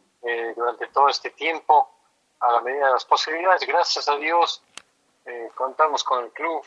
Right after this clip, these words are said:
Hermanos América Salgado, que hemos hecho de esto nuestra casa para los entrenamientos, y últimamente también la piscina olímpica en la que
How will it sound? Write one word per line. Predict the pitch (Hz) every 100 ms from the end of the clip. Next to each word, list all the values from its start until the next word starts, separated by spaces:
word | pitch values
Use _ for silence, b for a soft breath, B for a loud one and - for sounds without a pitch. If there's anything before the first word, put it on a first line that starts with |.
| -
Hermanos | 139 139 139 -
América | 139 139 143
Salgado, | - 135 147 143 131
que | - 113 110 107 - _ _ _ _ _ _ -
hemos | 117 113 113 113 110 - - _ _ 131 131 131
hecho | 135 - 131 120
de | 117 113 110 110 127 139
esto | - 120
nuestra | 117 - 120
casa | 139 139 135 -
para | 120
los | 107 120
entrenamientos, | 127 143 147 165 165 - - - _ _ _ _ _
y | -
últimamente | 170 156 143 139 151 139
también | - 135 135 139
la | 127 117
piscina | - - 135 131 120
olímpica | 127 143 139 - - 123
en | 113
la | 113 -
que | - 110 107